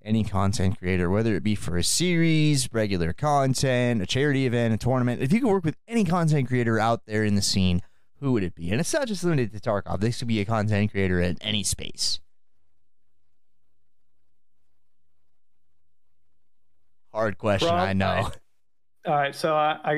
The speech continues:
Speaker 2: I'm gonna do one that would be, w-, I would like to collab with them on Tarkov, and one that I would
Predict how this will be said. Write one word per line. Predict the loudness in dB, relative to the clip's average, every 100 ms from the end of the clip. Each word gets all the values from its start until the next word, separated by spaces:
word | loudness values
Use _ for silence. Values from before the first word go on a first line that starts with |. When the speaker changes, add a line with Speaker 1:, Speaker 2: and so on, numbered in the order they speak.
| 0
Speaker 2:
I'm | -2
gonna | 0
do | 0 0
one | 0 0 -2 -2
that | -4 -4
would | -4 -2
be, | 0 2 0 -4 -12 -20 -20 -20 -20 -20 -20 -20 -20 -20 -20 -20 -20 -20 -14 -4
w-, | -2
I | 0
would | 0 0
like | -2
to | -4
collab | -6 -2 0 0 0
with | -2 -2
them | -2 -2
on | -2 -2 0
Tarkov, | 0 0 0 0 -2 -4
and | -6 -2
one | 0 0
that | 0 0 -2 -4
I | -4
would | -2 -2 -4